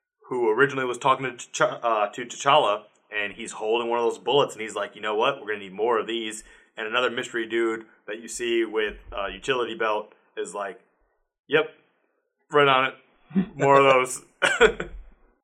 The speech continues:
So someone's not on the up and up. Uh,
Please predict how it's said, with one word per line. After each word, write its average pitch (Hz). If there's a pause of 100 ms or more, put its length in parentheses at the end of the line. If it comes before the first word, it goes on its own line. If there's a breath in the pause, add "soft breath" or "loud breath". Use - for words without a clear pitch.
(300)
So 120
someone's 143
not 117
on 107
the 95
up 113
and 90
up. 90 (1400)
Uh, 107